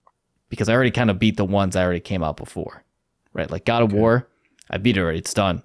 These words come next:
Speaker 1: I can just uninstall it. Why? I'm not gonna go back to it. It's done. Uh, Elden Ring, I beat it. I'm not gonna go back to it. Horizon Forbidden West, I could probably just uninstall that because <laughs> I don't have plans on, on playing it. But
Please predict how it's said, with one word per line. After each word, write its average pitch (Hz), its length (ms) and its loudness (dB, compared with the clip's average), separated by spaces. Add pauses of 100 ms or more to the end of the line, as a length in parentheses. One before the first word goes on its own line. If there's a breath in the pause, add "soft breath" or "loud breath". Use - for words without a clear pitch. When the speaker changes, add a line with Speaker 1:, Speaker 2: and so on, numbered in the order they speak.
Speaker 1:
I 92 140 -4
can 95 80 -4
just 92 120 -4
uninstall 95 440 0
it. 82 60 -2
Why? 90 120 0
I'm 85 120 -2
not 110 120 2
gonna 92 100 -2
go 85 120 -6
back 82 220 -4
to 92 120 -4
it. - 180 -4 (480)
It's - 200 -10
done. 95 200 -2 (760 soft breath)
Uh, 90 320 0
Elden 104 280 2
Ring, 87 360 -2
I - 80 -6
beat 98 240 -2
it. - 180 -2 (220)
I'm 98 100 -2
not 98 140 0
gonna 90 160 -6
go 90 100 -2
back 90 280 -2
to 95 180 -2
it. 92 200 -4 (600 soft breath)
Horizon 104 420 0
Forbidden 98 340 0
West, 98 300 -2
I 95 160 -2
could 113 140 -2
probably 95 220 2
just 90 120 -2
uninstall 90 480 0
that 95 80 2
because 104 160 -2
<laughs> 110 40 -4
I - 180 -2
don't 113 140 2
have 120 280 -2
plans 101 320 0
on, 92 160 -2
on 90 220 -6
playing 110 320 2
it. 98 160 -4 (420 loud breath)
But 101 380 0